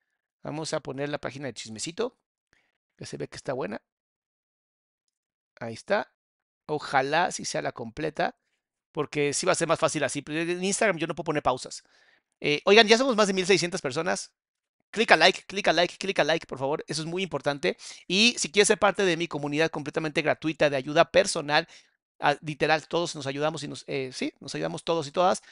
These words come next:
Por favor, entras a esta página y donde dice grupo de autoayuda, ahí te metes y ya está. El like lo que hace es que nos ayuda a llegar a más gente y de esa manera la comunidad sigue creciendo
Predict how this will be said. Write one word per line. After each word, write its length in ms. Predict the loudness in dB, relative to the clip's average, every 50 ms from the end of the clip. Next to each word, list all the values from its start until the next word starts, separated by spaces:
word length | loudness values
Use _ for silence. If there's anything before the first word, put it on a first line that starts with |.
| -20 -20 -20 _ _ _ _
Por 140 | -4 -4 0
favor, 440 | 2 0 2 2 4 2 2 0 0
entras 400 | 0 0 0 4 4 4 4 4
a 20 |
esta 160 | 0 -2 0 0
página 400 | 0 0 0 -2 -4 -4 -4 -2
y 80 | -4 -4
donde 160 | -4 -2 -2
dice 120 | -2 -2 -2
grupo 240 | -2 -4 -2 0
de 60 | 0 0
autoayuda, 560 | 0 -2 -4 -4 -2 0 0 0 0 0 _ _
ahí 200 | 4 6 6 6
te 120 | 4 2 2
metes 420 | 2 0 0 -2 -2 -4 -6 -10 _ _ _ _ _ _ _
y 100 | _ 0
ya 80 | 2 2
está. 240 | 4 4 0 -2 -2 -8 -20 -20 -20 -4 0
El 140 | 2 10 12
like 300 | 12 12 12 10 6 0
lo 120 | -2 4
que 120 | 8 8
hace 140 | 8 8 8
es 80 | 2 -2
que 80 | -2
nos 120 | -4 -2 -4
ayuda 200 | -2 4 6 6
a 40 | 6
llegar 220 | 8 6 8 8
a 60 | 8
más 160 | 6 4 4
gente 380 | 4 4 4 4 2 0 0 0 -6 -18 -20 _
y 120 | -4 0
de 80 | 0 4
esa 100 | 4 4
manera 240 | 2 4 4 4 4
la 100 | 4 2
comunidad 340 | 0 -2 0 2 2 2 2
sigue 260 | 0 2 4 4 4
creciendo 580 | 2 -2 2 2 2 2 2 0 -2 -4 -4